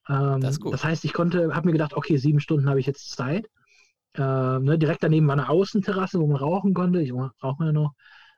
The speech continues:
Speaker 1: Ähm, das war ganz angenehm, da konnte man immer rausgehen. Und zwischendurch dachte ich, ach gut, dann, dann reiße ich jetzt einfach ein bisschen Arbeit ab
Speaker 2: Ja.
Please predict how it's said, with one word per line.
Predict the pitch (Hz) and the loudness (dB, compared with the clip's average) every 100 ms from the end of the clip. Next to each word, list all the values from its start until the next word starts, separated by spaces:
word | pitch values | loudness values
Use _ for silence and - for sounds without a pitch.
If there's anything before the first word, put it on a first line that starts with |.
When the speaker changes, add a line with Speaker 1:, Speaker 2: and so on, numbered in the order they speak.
| - | -6
Speaker 1:
Ähm, | 139 135 131 131 131 127 _ _ _ _ | -2 0 0 0 -2 -6 _ _ _ _
das | - 147 | -6 -2
war | 160 | 2
ganz | 170 156 | 2 2
angenehm, | 175 185 196 196 | 4 4 4 4
da | 160 | 2
konnte | 160 | 2
man | 165 | 2
immer | 156 151 | 2 2
rausgehen. | 139 160 - 214 | 0 0 0 2
Und | 196 156 | 2 2
zwischendurch | 165 - 147 | 0 0 0
dachte | 175 - | 0 -4
ich, | - | -8
ach | - | -8
gut, | - 196 | -2 0
dann, | 143 143 143 | 4 2 2
dann | 135 | 0
reiße | 135 151 - | 0 0 0
ich | 151 | 0
jetzt | 147 | 0
einfach | 143 147 147 | 0 0 2
ein | |
bisschen | 147 147 151 | 0 0 0
Arbeit | 214 147 117 | 0 -2 -2
ab | - - _ - | -6 -8 _ -16
Speaker 2:
Ja. | - 101 | -8 -8